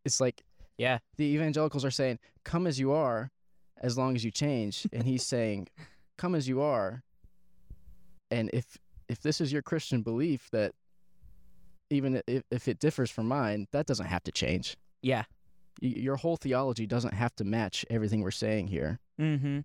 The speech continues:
Speaker 1: As long as you, you, you are being honest as I am being honest in our pursuit of trying to work these things out and figure them out.
Speaker 2: Yeah, 'cause, yeah, 'cause going into that too, and that's,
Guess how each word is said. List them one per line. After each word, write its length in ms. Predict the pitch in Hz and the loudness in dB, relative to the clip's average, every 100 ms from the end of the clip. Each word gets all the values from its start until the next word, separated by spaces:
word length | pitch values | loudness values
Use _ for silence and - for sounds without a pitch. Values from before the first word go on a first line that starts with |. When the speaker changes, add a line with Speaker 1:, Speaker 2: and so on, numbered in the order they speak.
| - | -4
Speaker 1:
As 160 | 127 120 | -2 0
long 140 | 127 | 2
as 120 | 101 | 2
you, 180 | 117 117 - | 0 -2 -4
you, 440 | 123 160 143 127 - _ - - - - | -4 0 2 0 -6 _ -20 -20 -20 -18
you 200 | - 156 | -4 0
are 80 | 196 | 2
being 260 | 135 127 120 | 2 2 2
honest 320 | 123 120 - | 2 0 -2
as 120 | 104 - | -4 -2
I 140 | 147 | 0
am 100 | 139 | 0
being 200 | 110 107 | 0 -2
honest 340 | 110 107 107 117 | 0 0 0 0
in 80 | |
our 60 | 110 | -2
pursuit 380 | - 104 - - | 0 -2 0 0
of 100 | 101 | -2
trying 260 | - 113 104 | 0 2 2
to 100 | 107 | 2
work 180 | 104 - | 0 0
these 140 | 101 | -2
things 240 | - 101 87 | 0 2 2
out 80 | - | 2
and 80 | |
figure 200 | - 98 | 0 0
them 120 | 92 95 | 2 2
out. 220 | 113 - - - - - - - - | 2 0 -10 -20 -8 -4 -2 -4 -2
Speaker 2:
Yeah, 260 | 139 139 113 - | 0 2 -2 -2
'cause, 280 | 175 165 147 - _ - - _ | 0 2 0 -6 _ -20 -20 _
yeah, 240 | 156 190 | 0 0
'cause 160 | 151 147 | 0 0
going 160 | 160 165 | 2 2
into 140 | 170 | 2
that 160 | 135 107 | 0 -2
too, 220 | - 170 | 0 2
and 80 | 131 | 2
that's, 220 | 131 - | 0 -2